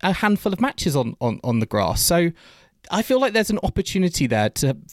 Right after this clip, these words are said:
to kind of announce herself or maybe be a little bit of a surprise package when it comes to Wimbledon and just kind of show that actually, yeah,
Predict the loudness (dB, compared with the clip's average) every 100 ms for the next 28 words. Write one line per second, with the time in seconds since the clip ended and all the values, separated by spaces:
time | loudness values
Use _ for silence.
0 | _ -6 -2 -2 0 2 0 0 -2 0
1 | 0 0 -2 0 0 0 0 2 2 0
2 | 0 -2 -4 -4 -2 0 0 -2 -4 -2
3 | -4 -2 -4 -6 -14 -20 -20 -12 -4 -4
4 | -2 -2 -2 -2 -2 -2 -2 -2 -2 0
5 | 0 0 0 0 0 -2 0 2 2 2
6 | 0 -2 -2 -2 0 2 2 -2 -6 -14
7 | -2 0 0